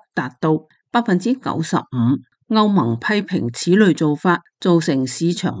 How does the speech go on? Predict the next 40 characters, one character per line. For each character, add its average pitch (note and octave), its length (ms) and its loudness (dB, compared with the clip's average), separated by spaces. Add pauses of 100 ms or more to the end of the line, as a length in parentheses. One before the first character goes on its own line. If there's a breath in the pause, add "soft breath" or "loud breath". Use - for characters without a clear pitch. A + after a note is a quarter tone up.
扭 C#3+ 220 -2
曲， - 680 -2
損 C#4+ 140 8
害 F3 240 4 (140)
歐 B3 160 4
洲 B3 280 2
企 F#3 120 -4
業 D3+ 340 0
利 C#3 100 0
益。 D#3 320 2 (240)
中 A#3+ 200 6
共 F#3 200 4
承 D3+ 300 0
認 D#3+ 320 4
其 C#3 220 0
政 G3+ 280 -2
策 G3+ 200 -2 (300)
偏 C#4+ 240 8
向 G3+ 380 4
本 D#3+ 200 0
地 F3+ 180 2
產 - 240 -10
品， E3+ 440 2 (260)
但 F3 360 4
稱 C4+ 260 4
其 C#3 220 0
未 C#3 260 4
對 E3+ 260 4
公 A#3 220 2
共 D3 220 0
採 F3 340 -2
購 F#3 240 0
市 C3 240 -2
場 D3+ 220 -4 (260)
作 D#3+ 240 0
出 G3 180 -2 (180)
國 F#3+ 300 -2
際 D#3 260 2
承 D3 140 -6
諾。 B2 260 -4